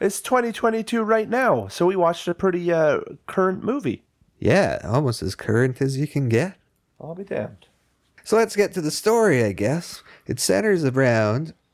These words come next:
Speaker 2: a group of young filmmakers who decide to make a movie out in the country.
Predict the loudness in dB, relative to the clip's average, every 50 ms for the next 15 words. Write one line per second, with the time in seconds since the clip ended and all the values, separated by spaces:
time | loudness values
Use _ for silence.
0 | _ -4 -4 -2 0 2 2 0 0 -2 _ _ -2 0 0 2 2 2 2 2
1 | 0 -4 -6 -2 0 2 2 2 0 -4 -10 -10 -12 -14 -18 -20 -20 -20 -20 -20
2 | _ _ _ _ _ -2 0 2 2 0 2 2 2 4 4 4 4 2 0 -2
3 | -8 _ _ _ _ _ _ _ _ _ -4 -2 0 2 4 2 2 2 2 0
4 | 2 2 2 2 2 2 0 0 0 0 -2 -4 -8 _ _ _ _ 0 2 2
5 | 2 2 0 -2 -4 -2 -2 0 0 0 -2 -2 -2 -2 -4 -4 -4 -8 -12 -16
6 | -16 -18